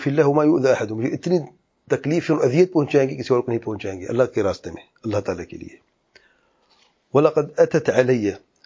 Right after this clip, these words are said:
ثلاثون مِنْ بین لیلۃ و یوم، وَمَا لی وَلِبِلَالٍ طَعَامِ یأکلہ ذُو کبد۔" شاہ عبد الرزاق فرماتے ہیں، تاکید کے لیے کہ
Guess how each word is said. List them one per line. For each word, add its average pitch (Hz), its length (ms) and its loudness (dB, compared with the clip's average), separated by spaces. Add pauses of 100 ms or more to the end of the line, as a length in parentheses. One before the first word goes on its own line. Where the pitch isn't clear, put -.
(140)
ثلاثون 135 520 4 (1300)
مِنْ 120 160 0
بین 120 320 2
لیلۃ 127 360 2
و 101 160 -2
یوم، 147 320 4 (540)
وَمَا 151 320 6
لی 165 160 2
وَلِبِلَالٍ 139 680 4
طَعَامِ 139 220 4
یأکلہ 127 440 2
ذُو 113 100 2
کبد۔" 98 320 -2 (920)
شاہ 127 160 -4
عبد 120 60 -4
الرزاق 123 280 0 (180)
فرماتے 113 340 0
ہیں، 123 60 2
تاکید 131 400 -2
کے 110 140 -4
لیے 101 240 -6 (800)
کہ 139 100 -4